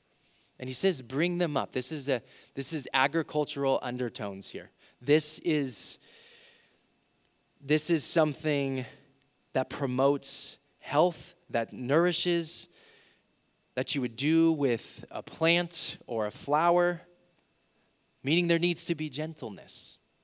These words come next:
There needs to be long suffering. There needs to be patience. And how does this look? How, what do we start with? We talked about at the beginning.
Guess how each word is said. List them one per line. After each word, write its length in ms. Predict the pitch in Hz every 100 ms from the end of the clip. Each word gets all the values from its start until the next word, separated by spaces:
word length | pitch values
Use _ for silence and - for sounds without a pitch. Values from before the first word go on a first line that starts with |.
| _
There 120 | 147
needs 260 | 156 170 -
to 60 | 156
be 120 | 160
long 320 | 151 160 151
suffering. 460 | - 160 - 117 117
There 160 | 165
needs 340 | 175 220 185 -
to 140 | 165
be 260 | 139 147 - _ _
patience. 880 | - 170 233 - - - - - - _ _ _ _ _ _ _ _ _ _ _ _ _ _ _ _ _ _ _ _ _ _ _ _ _
And 100 | 120
how 140 | 98 113
does 160 | 135
this 200 | 160 156 180
look? 320 | 127 - - _ _ _ _
How, 180 | - -
what 220 | 139 123 131
do 80 |
we 160 | 156 170
start 360 | - - 156 95
with? 360 | 101 - - _ _ _ _ _ _ _ _ _ _ _ _ _
We 60 | -
talked 260 | 101 104
about 100 | 117
at 80 | 117
the 60 | 120
beginning. 380 | 120 117 101